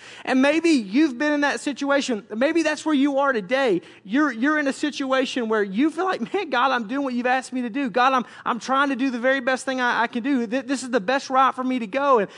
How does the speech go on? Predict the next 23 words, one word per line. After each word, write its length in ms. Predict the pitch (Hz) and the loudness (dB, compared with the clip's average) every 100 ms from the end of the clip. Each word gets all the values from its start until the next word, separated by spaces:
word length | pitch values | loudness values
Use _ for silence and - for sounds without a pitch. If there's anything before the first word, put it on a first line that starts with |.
| - | -8
and 100 | - | -2
I'm 160 | 240 196 | 0 0
doing 300 | 202 311 311 | -2 0 0
all 240 | 247 208 | 2 2
of 100 | 190 | 0
this." 320 | 170 190 170 - - - | 0 0 -2 -8 -20 -10
And, 260 | - 247 240 | -2 -2 -2
and, 220 | 247 233 | -2 -2
and 220 | 254 247 | 0 2
in 80 | 269 | 2
the 80 | 247 | 0
process 580 | - 294 330 294 262 | 2 2 2 -2 -2
of 140 | 254 202 | -2 0
that, 300 | 240 240 226 - | 2 0 -2 -8
you 100 | 226 | -6
find 320 | 226 269 277 285 | -2 2 2 2
yourself 340 | 285 285 247 | -2 0 -2
hitting 300 | 185 294 277 | 0 0 2
a 60 | 220 | 2
wall. 320 | 247 262 226 | 2 2 2
You 140 | 208 | 0
find 300 | 196 269 285 | -2 0 0
yourself 320 | 262 - 277 | -4 -2 -2